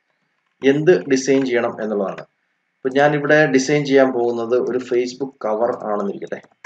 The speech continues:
Facebook cover ആണ് design ചെയ്യണമെങ്കിൽ Facebook എന്ന് type ചെയ്യുമ്പോൾ തന്നെ cover എന്ന്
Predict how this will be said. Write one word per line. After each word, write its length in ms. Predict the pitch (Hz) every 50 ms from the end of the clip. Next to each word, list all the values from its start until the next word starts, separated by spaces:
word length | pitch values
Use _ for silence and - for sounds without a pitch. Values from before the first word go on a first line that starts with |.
| - _ 123
Facebook 400 | 127 135 139 139 151 165 - - _ - - - 123
cover 240 | 120 120 131 139 139
ആണ് 340 | 127 123 123 - - - 113
design 260 | 110 - 120 117 117
ചെയ്യണമെങ്കിൽ 360 | 107 104 104 107 110 110 117 - -
Facebook 360 | 120 127 131 131 - 147 135 - 151
എന്ന് 200 | 147 147 139 -
type 260 | 110 113 113 - -
ചെയ്യുമ്പോൾ 320 | 127 123 117 110 - 104
തന്നെ 140 | 101 107 -
cover 380 | - - 104 101 104 107 107 107
എന്ന് 160 | 101 101